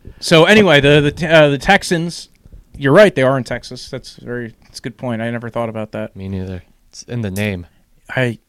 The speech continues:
Speaker 1: I la-, last game they played, last game they played, they, uh, they were up twenty-four in the second quarter.
Speaker 2: And somehow we're trailing by the half.
Speaker 1: They got Mahomed.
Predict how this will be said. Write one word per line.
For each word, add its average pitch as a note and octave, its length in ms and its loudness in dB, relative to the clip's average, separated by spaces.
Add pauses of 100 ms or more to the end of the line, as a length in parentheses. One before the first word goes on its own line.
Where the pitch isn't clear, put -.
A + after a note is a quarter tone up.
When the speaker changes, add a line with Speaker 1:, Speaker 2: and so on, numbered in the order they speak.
(100)
Speaker 1:
I A#2 240 -6 (420)
la-, D#3 260 4
last E3+ 300 0
game G3+ 180 2
they F#3+ 120 6
played, F3+ 520 6 (380)
last C#3+ 260 2
game D#3 160 0
they D3 120 2
played, C3 540 0
they, A#2+ 340 0
uh, A2+ 380 -2 (340)
they C3+ 80 2
were C#3+ 180 0
up - 160 0
twenty-four E3 600 -4
in D#3+ 80 -2
the C3+ 60 -6
second D3+ 340 -4
quarter. F3+ 520 -4 (320)
Speaker 2:
And A2+ 200 -6
somehow A#2+ 380 2
we're A2 120 4
trailing A#2+ 400 0
by G#2+ 160 2
the G2+ 140 0
half. G2+ 440 -2 (1600)
Speaker 1:
They D3+ 120 2
got D3 140 4
Mahomed. C#3+ 500 -2